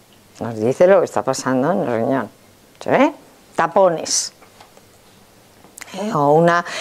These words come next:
em, energía muy seca o todo lo contrario, ¿eh? Todo eso es el estado de los riñones, ¿m? Y, eh, por supuesto, que lo que vendría, em, mejor de todo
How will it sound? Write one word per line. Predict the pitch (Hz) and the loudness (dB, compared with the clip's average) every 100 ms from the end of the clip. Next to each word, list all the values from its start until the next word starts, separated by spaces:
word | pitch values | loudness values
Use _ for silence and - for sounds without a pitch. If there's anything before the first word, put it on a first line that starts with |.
| - - | -10 -2
em, | 175 170 165 160 - - | 2 4 4 4 2 4
energía | 160 151 - 165 | 4 2 2 2
muy | 165 156 | 4 2
seca | - 240 233 226 311 - - - | 4 2 2 -2 -2 -10 -20 -2
o | 170 160 | 0 4
todo | 165 156 | 4 4
lo | 143 | 4
contrario, | 131 123 226 190 175 - - - | 0 2 2 2 -2 -6 -12 -8
¿eh? | 160 202 269 - | 0 0 0 2
Todo | 202 180 | 4 6
eso | 202 226 190 190 | 4 4 4 4
es | - 190 - - | 4 2 2 0
el | 180 | 2
estado | 175 - - 277 294 | 2 2 0 2 4
de | 269 | 4
los | 175 165 | 4 4
riñones, | 143 143 - - - - - - - _ - - | 2 0 -4 -8 -10 -10 -16 -20 -20 _ -8 0
¿m? | 269 403 - - - - - - - | 2 0 -8 -20 -16 -14 -10 -12 0
Y, | 254 302 311 - 226 | 2 4 4 2 4
eh, | 202 190 180 180 | 6 6 4 4
por | 190 | 0
supuesto, | - 226 269 254 320 330 339 - - | 2 2 2 2 2 0 0 -12 -10
que | - 196 | 0 4
lo | 170 160 | 4 4
que | 165 160 151 | 6 6 6
vendría, | 160 160 175 214 214 165 160 | 6 4 4 6 6 6 2
em, | 180 165 165 156 151 151 156 165 - - 139 | 4 6 6 4 2 0 -2 -4 -6 -8 -6
mejor | - 202 175 | 0 2 4
de | 160 135 | 2 2
todo | 190 156 156 | 2 2 0